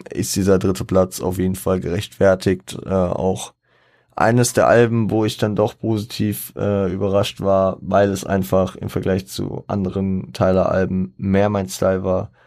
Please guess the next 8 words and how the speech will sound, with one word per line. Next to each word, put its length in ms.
wo 120
er 60
mich 180
mehr 280
gecatcht 520
hat 240
und, 600
ähm, 460